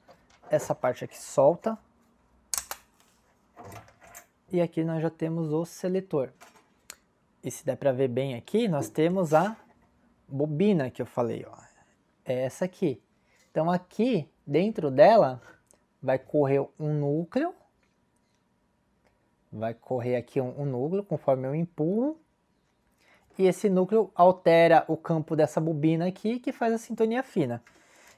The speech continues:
E aqui só de eu mexer nela, eu já senti, eu já vi que tem coisa solta nesse seletor.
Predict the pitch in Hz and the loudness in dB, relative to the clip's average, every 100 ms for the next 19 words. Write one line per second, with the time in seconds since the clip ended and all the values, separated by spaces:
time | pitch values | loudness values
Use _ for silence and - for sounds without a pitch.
0 | - 202 208 254 196 - 262 359 285 202 | 8 10 10 6 4 8 10 10 8 6
1 | - 196 175 226 220 175 190 185 185 - | 6 4 6 6 6 4 4 4 4 0
2 | 190 156 180 175 175 185 190 208 214 247 | -4 0 4 6 6 2 -6 -4 -4 -4
3 | - - 196 214 226 - 226 247 254 226 | -4 2 2 2 -4 -2 0 2 0 -4
4 | 220 - 247 262 214 143 | -6 -6 -6 -2 0 0